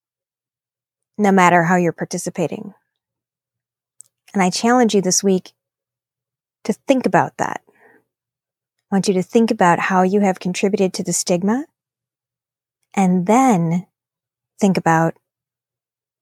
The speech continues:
how you can help to break the stigma. This was a very emotional Sick Biz Buzz for me,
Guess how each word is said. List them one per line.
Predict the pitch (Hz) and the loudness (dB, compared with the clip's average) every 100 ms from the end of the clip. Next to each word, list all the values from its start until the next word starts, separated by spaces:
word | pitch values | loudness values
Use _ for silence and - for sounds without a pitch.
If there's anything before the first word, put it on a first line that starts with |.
| _ _ _ _ _ - | _ _ _ _ _ -6
how | - | 0
you | 185 180 | 2 2
can | - 175 | 0 -6
help | - 180 - | -4 -6 -2
to | 196 | -4
break | 180 180 180 175 - - - _ _ _ _ _ _ - | -2 0 2 2 -2 -14 -14 _ _ _ _ _ _ -6
the | 180 | -4
stigma. | - 165 156 147 143 _ _ _ _ _ _ _ _ _ _ | -2 -4 -4 -6 -10 _ _ _ _ _ _ _ _ _ _
This | - 202 | -6 -4
was | 214 | -2
a | 190 | 0
very | 180 196 208 208 214 _ _ - | 2 4 4 2 0 _ _ -6
emotional | 196 190 190 220 - 208 190 185 220 | -2 0 0 0 -4 -4 -2 0 -2
Sick | 240 - 190 - | -6 -6 -6 -4
Biz | 180 170 | -4 -4
Buzz | - 170 165 - | -4 -4 -4 -8
for | - | -8
me, | 170 175 175 202 | -6 -4 -4 -6